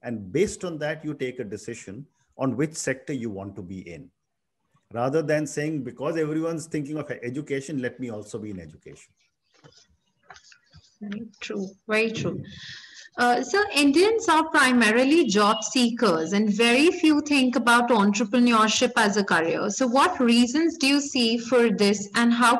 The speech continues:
Speaker 2: can more entrepreneurs be developed?
Speaker 1: So, you know, I, I think this is, uh, this is changing. You know, I gave you my own story. Um, most Indian parents, most Indian parents,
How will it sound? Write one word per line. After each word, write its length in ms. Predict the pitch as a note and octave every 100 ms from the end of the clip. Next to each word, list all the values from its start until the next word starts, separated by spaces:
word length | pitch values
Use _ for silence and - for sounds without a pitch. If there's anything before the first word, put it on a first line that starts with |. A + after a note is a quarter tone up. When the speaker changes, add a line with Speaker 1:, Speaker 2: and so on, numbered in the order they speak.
| D#4
Speaker 2:
can 140 | D#4
more 320 | A#3+ A3+ B3 -
entrepreneurs 760 | G#3+ G#3+ A#3 B3+ B3 B3 A#3+
be 140 | - A#3
developed? 720 | G3+ F3 E3+ D#3+ - - - _ _ _ _ _ - _ _ _ _
Speaker 1:
So, 180 | - A#3
you 100 | B3+
know, 80 | A#3+
I, 220 | G3+ F#3+
I 60 |
think 260 | G#3 C4+ A#3+
this 220 | G#3 -
is, 260 | - - - _ -
uh, 320 | D3 D3+ D3 C#3 - C#3+
this 120 | G3+
is 120 | C#4
changing. 720 | - D3+ E3 C#3 G#2 D#2 - _ _ _ _
You 100 | A#2+
know, 160 | C3 C#3+
I 120 | C3+
gave 220 | C3 D#3
you 80 | F3+
my 140 | D#3+
own 220 | C3+ D3+ E3+
story. 580 | - B2+ G#2+ F2 C3 - _ _ _ _ _
Um, 500 | - A#2 A#2 A#2 A2+ A#2
most 500 | C3 F#3 C4+ - -
Indian 460 | D3+ D#3 D3 C#3+
parents, 800 | C3+ G#2+ F#2+ E2 D#2 - - -
most 420 | A#2+ F3 G#3+ -
Indian 300 | B2 G2 F#2+
parents, 640 | F2+ F2+ E2 E2+ E3+ -